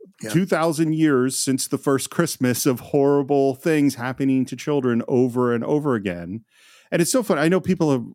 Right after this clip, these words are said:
Speaker 2: said, responded sometimes that it's, it seems strange when I say what a fan of Jesus I am as an
Speaker 1: Mm-hmm.
Speaker 2: atheist and how, but philosophically, I, I, I, I, I truly am. And this sentiment that she's expressing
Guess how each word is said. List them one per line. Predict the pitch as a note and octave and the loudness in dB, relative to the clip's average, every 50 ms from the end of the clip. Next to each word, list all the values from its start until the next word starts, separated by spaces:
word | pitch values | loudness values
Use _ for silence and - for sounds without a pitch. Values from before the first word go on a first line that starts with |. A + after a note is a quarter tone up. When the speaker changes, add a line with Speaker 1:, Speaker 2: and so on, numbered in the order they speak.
| - C3 C3 - - - | -14 -14 -14 -12 -12 -8
Speaker 2:
said, | - - - C#3 - - C#3+ | -6 -2 -2 -2 -4 -4 -2
responded | C3+ B2+ - - - A#2+ B2 B2 A2+ - | -2 -2 -2 0 -2 0 0 0 -2 -2
sometimes | A#2 G#2+ G2+ G#2 G#2 F#2+ F#2 | -2 -4 -2 -2 -4 -4 -4
that | G2+ F#2+ | -4 -6
it's, | G2 F#2+ - - - | -6 -6 -8 -14 -12
it | - | -10
seems | - - B2 A2 - | -4 -2 -2 -2 -2
strange | - - A#2 A2 A2 A2 F2+ F2+ | -2 -2 0 0 0 -2 -2 -2
when | G#2 G2 F#2+ F#2 F2+ - _ _ _ _ _ _ _ _ _ | -2 -2 -2 -2 -4 -8 _ _ _ _ _ _ _ _ _
I | - B2+ | -6 -4
say | B2 - - D#3+ D3 | -2 0 2 2 2
what | C3+ C#3+ C#3 | 2 2 0
a | C3 | 0
fan | - - E3+ F3 G3 F3+ C#3+ B2+ | -2 -2 0 0 2 2 2 2
of | A#2 A2 G#2 G2+ | 2 2 0 -2
Jesus | C#3 F#3+ A3 E3 C3 G#2+ - - - - - _ _ - | -2 0 0 0 0 -2 -4 -6 -10 -14 -18 _ _ -2
I | B2 B2 | 0 2
am | F3 B3 G3+ G2+ E2+ E2+ | 2 2 0 -2 -2 -2
as | F#2 G2 - | -4 -4 -2
an | A#2 | -2
Speaker 1:
Mm-hmm. | A#2 C#3 F3+ G3+ | -2 -2 -2 -2
Speaker 2:
atheist | G3+ G2 E2 D#2+ - - | -2 -4 -4 -4 -4 -6
and | - F#2+ G2 F#2+ | -4 -4 -4 -2
how, | G#2 A2 A2 A2+ | -2 -2 -2 -2
but | - - - A#2 A2+ | -2 -4 -4 -4 -4
philosophically, | - - D#3+ C#3 A#2+ - D3+ D3 G3 - - C#3 - B2 A2+ A2 | -2 -2 -2 -2 -2 -4 -4 -4 -4 -6 -8 -4 -2 0 0 0
I, | G#2 A#2 - - _ - | 0 -4 -6 -10 _ -8
I, | A2 A2+ - - - | -8 -8 -8 -8 -8
I, | A2 A#2+ A#2 - | -10 -10 -10 -8
I, | G#2+ A#2 A2+ - - _ _ _ _ _ _ _ _ _ _ _ _ _ _ _ | -6 -6 -6 -6 -10 _ _ _ _ _ _ _ _ _ _ _ _ _ _ _
I | C3 C3 B2+ B2 G#2+ F#2+ | 0 0 0 0 -2 -8
truly | - - G3+ G#3 G3+ F3 C#3+ B2 F2+ C#3 E3 | -4 0 2 2 4 2 2 0 0 0 0
am. | D#3+ C3+ A2+ G2+ G#2+ - | 0 0 0 -2 -4 -4
And | C3 B2 A2+ A2+ | -2 0 2 2
this | B2 D3+ D3+ - | 2 0 0 -2
sentiment | - - D3+ F#3 F#3+ - D3 A2 G2 G#2 - | -2 -2 -2 -2 -2 -2 -2 -2 -2 -4 -6
that | - G#2 - | -8 -8 -6
she's | - A#2+ G2+ | -6 -8 -8
expressing | - G2 - - - C3 F3 G3+ - - C2 C2+ - - | -8 -10 -14 -8 -6 -4 -4 -4 -6 -8 -8 -10 -12 -14